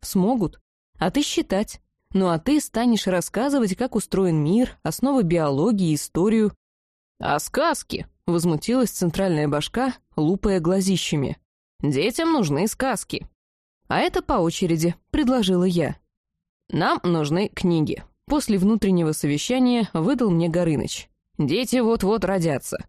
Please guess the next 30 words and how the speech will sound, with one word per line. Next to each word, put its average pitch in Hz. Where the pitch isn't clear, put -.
Нам 180
нужно 240
освежить 170
знания». 208
«Не 311
вопрос», 208
улыбнулась 170
я. 147
Моя 277
задумка 226
удалась. 185
Я 233
хотела 190
чем-то 196
занять 180
змея, 226
чтобы 254
он 247
поменьше 247
доставал 180
ребят, 170
которые 214
будут 185
следить 160
за 156
ним 190
во 262
время 190
моего 165
отсутствия. -